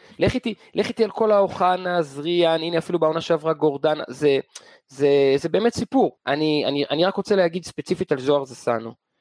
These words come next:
שממה שראיתי, משחק ההגנה שלו לא מספיק טוב, אנחנו מאוד מתרשמים מהיכולות האתלטיות והפיזיות והגופניות שלו, והתרומה להתקפה, אבל מגן צריך לדעת לעשות הגנה.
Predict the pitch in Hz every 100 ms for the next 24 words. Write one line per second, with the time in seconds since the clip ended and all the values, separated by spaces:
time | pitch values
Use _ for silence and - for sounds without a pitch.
0 | _ 131 139 156 143 131 143 143 127 -
1 | 147 139 123 127 - 120 131 135 - 131
2 | - 127 123 _ _ _ _ 123 120 -
3 | 127 143 151 - 127 - 143 131 120 -
4 | 123 131 123 117 131 - 123 120 - 123
5 | 117 117 127 131 123 117 113 - 120 120
6 | - 120 120 117 113 120 127 127 - -
7 | - 135 135 - _ 117 120 120 131 135
8 | 123 117 117 117 - 120 110 110 135